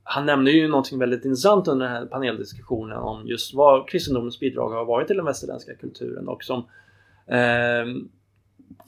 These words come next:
och då vi har följt honom i väldigt många år då, då ni har mött varandra i olika debatter så var det ju väldigt intressant,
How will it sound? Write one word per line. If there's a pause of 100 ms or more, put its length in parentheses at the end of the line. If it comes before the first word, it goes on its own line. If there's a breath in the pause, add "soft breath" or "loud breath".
(140)
och
då
vi
har
följt
honom
i
väldigt
många
år
då,
då
ni
har
mött
varandra
i
olika
debatter
så
var
det
ju
väldigt
intressant,